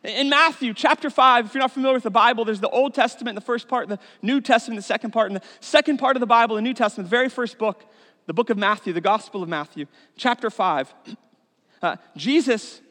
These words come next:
is in the middle of this, his most famous, uh, message or sermon called the Sermon on the Mount. And it's almost as Jesus jumps into this, almost as if he is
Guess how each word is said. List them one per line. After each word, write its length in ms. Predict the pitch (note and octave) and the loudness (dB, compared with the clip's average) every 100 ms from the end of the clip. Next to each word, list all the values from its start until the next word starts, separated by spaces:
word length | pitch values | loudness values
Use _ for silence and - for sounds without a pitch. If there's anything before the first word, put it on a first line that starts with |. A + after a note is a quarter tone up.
| _ - | _ -6
is 140 | G3+ | -4
in 80 | A3+ | -2
the 80 | G#3+ | 0
middle 320 | A#3 C4+ C4+ | 0 0 0
of 120 | G#3+ | 0
this, 200 | G#3+ F#3+ - | -4 -6 -14
his 200 | - A3 | -4 -2
most 220 | G#3 A3 - | 0 -2 -4
famous, 720 | - A#3+ C4 C#4 - - - _ _ | -4 -2 0 0 -2 -10 -20 _ _
uh, 160 | G#3 F#3 - | -2 -2 -4
message 500 | E3+ G3 A#3 - D#3+ | -6 -2 -2 -2 -6
or 80 | E3+ | -6
sermon 520 | - B3 A#3 F#3+ D#3 - | -4 -2 0 -2 -6 -10
called 180 | - G3+ | -8 -6
the 60 | E3+ | -6
Sermon 360 | - A#3+ A#3+ | -4 -4 -2
on 60 | A3 | -4
the 80 | G3 | -4
Mount. 260 | F#3 C#3+ - _ _ _ _ - | -4 -4 -8 _ _ _ _ -2
And 80 | C4 | 0
it's 120 | C#4 | 4
almost 400 | D4+ F#4+ F4 - | 4 4 2 2
as 140 | B3+ | -6
Jesus 380 | G3 D4+ C#4 B3+ | -2 -2 -2 -2
jumps 280 | C#4 C4+ C#4+ | 0 0 0
into 200 | C4+ B3 | -4 -2
this, 180 | A3+ - - | -2 -2 0
almost 300 | C4+ F4 D#4+ | 2 2 -2
as 120 | A#3+ | 2
if 180 | B3+ - - - | 0 0 -20 -14
he 240 | - C#4+ | -4 0
is 120 | D#4 | 0